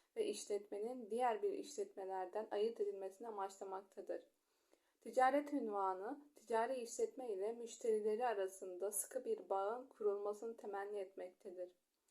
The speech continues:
Ticaret ünvanı, tacirin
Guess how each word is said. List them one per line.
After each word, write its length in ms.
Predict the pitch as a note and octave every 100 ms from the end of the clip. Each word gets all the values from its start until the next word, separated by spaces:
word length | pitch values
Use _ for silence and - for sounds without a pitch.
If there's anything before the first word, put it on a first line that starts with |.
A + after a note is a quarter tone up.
| _ _ _ _ _ _
Ticaret 540 | A#3 B3+ C4 D4+ C#4+
ünvanı, 640 | B3 G#3 G3 F#3 G3 C#4+ - _ -
tacirin 880 | B3 A3 G#3+ A3 G#3+ A#3 C#4 -